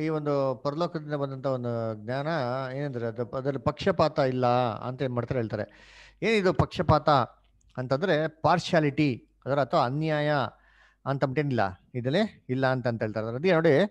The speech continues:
ದೇವ್ರ ಯೋಜನೆಯಲ್ಲಿ ದೇವರು ಅನ್ಯಾಯ ಮಾಡಿದ್ದಾರೆ ಅಂತಂದ್ರೆ, ಯಾರಿಗೂ ಅನ್ಯಾಯ ಮಾಡಕ್ ಹೋಗಿಲ್ಲ.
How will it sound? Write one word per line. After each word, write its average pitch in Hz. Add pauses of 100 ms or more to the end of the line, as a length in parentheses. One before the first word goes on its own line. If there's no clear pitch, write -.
(600)
ದೇವ್ರ 196
ಯೋಜನೆಯಲ್ಲಿ 180
ದೇವರು 151
ಅನ್ಯಾಯ 156
ಮಾಡಿದ್ದಾರೆ 151
ಅಂತಂದ್ರೆ, 127
ಯಾರಿಗೂ 131
ಅನ್ಯಾಯ 135
ಮಾಡಕ್ 123
ಹೋಗಿಲ್ಲ. 107